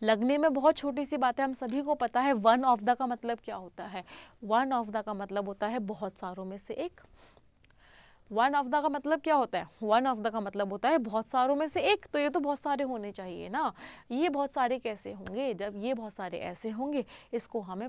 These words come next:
प्लूरल में कन्वर्ट करना पड़ेगा। We will have to convert it to plural form। मतलब one of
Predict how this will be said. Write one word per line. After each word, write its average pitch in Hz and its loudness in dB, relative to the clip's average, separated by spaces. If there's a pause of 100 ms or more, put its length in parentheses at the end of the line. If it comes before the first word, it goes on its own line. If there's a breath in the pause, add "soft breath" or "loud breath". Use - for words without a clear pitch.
(120)
प्लूरल 190 -8
में 233 -6
कन्वर्ट 180 -10 (100)
करना 175 -16
पड़ेगा। 208 -8
We 185 -10 (140)
will 285 -6
have 170 -14
to 226 -12 (100)
convert 175 -10
it - -14
to 262 -8 (140)
plural 185 -6 (160)
form। 277 0 (420 loud breath)
मतलब 233 -2 (1700 soft breath)
one 262 4 (120)
of 202 -4